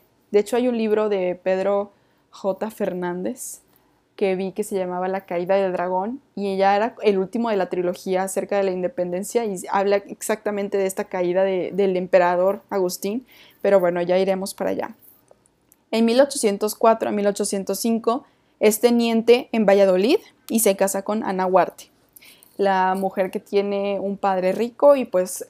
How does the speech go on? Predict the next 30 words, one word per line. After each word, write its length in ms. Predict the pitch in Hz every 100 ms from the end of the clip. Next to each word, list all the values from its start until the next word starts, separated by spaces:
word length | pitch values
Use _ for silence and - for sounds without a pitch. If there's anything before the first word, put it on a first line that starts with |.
| -
la 200 | 202 196
situación 460 | 202 202 208 214
económica 580 | 240 240 220 190 196 202
de 60 | 202
Agustín 420 | 185 190 190 190 -
de 80 | 202
Iturbide 460 | 208 196 190 196
de 80 | 196
hecho 180 | 190 196
es 100 | 185
bastante 480 | 185 - 185 180 180
buena, 300 | 180 180 196
es 180 | - 202
buen 220 | 214 226
negociante, 720 | 254 240 - 180 175 175 208 _ _ _ _ _
o 80 | 190
sea, 160 | 202 208
tiene 280 | 214 208
bastantes 440 | 233 214 196 202 214
habilidades 560 | 196 185 185 180 180
con 220 | - 170 180
ello, 180 | 180
entonces 520 | 185 180 175 190 180 -
pues 200 | 185 185
es 420 | 190 185 - - - _ _ -
alguien 300 | 208 214 233
que 80 | 226
se 120 | 220
acomodó 380 | 202 196 185 185
fácilmente 840 | 214 202 208 185 185 185 214 302